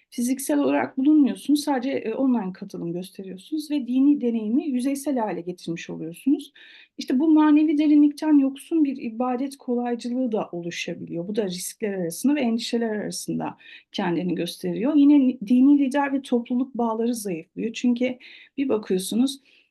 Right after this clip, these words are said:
geleneksel dinlerde dini liderler ya da toplulukların bireyler üzerinde, e, bir rehber, e, konumu varken çevrim,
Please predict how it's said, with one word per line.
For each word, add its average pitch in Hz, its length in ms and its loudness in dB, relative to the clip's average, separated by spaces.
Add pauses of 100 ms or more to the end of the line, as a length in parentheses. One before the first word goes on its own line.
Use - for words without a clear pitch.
geleneksel 247 680 0
dinlerde 247 560 -2
dini 247 320 4
liderler 180 500 -6
ya 190 140 -12
da 214 100 -8
toplulukların 214 800 -2
bireyler 220 360 2
üzerinde, 214 540 -6 (440)
e, 190 200 -2
bir 226 200 0
rehber, 240 560 -2 (280)
e, 190 160 -6
konumu 220 420 2
varken 294 580 -6 (380)
çevrim, 262 420 2